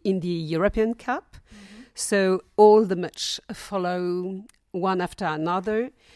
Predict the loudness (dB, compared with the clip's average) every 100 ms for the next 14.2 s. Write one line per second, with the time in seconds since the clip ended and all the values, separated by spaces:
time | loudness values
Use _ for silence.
0 | _ -4 0 0 -2 -10 -8 -8 -8 -12
1 | -12 -10 -10 -10 -10 -6 -4 -6 -12 -14
2 | -12 -6 -4 -2 -2 -2 -2 -4 -8 -8
3 | -6 -6 -10 -12 -6 -4 -4 -6 -4 -2
4 | -2 -4 -8 -8 -4 -4 -6 -6 -8 -8
5 | -16 -20 -12 -8 -6 -8 -10 -10 -8 -8
6 | -10 -10 -12 -8 -8 -8 -6 -4 -4 -6
7 | -12 -10 -10 -10 -8 -8 -8 -10 -10 -10
8 | -12 _ _ _ _ _ _ _ _ _
9 | -20 _ _ -20 -20 -18 -20 -16 -8 -6
10 | -6 -8 -4 -4 -4 -10 -10 -6 -4 -4
11 | -6 -10 -12 -14 -12 -10 -10 -10 -10 -4
12 | -4 -4 -6 -8 -6 -12 -12 -10 -8 -8
13 | -10 -8 -8 -8 -10 -12 -8 -4 -4 -6
14 | -12